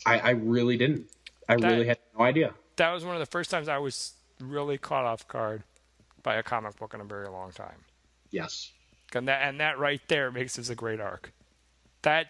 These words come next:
Speaker 2: that is what you need to do with crossover stories. I
Speaker 1: Well,
Speaker 2: mean,
Speaker 1: and
Speaker 2: I think crossover stories have become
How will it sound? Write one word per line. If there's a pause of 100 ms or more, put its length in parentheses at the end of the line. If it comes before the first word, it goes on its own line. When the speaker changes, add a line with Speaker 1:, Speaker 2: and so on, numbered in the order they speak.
(160)
Speaker 2:
that
is
what
you
need
to
do (800)
with
crossover
stories. (1000)
I
Speaker 1:
Well,
Speaker 2:
mean,
Speaker 1:
and (220)
Speaker 2:
I
think
crossover
stories
have
become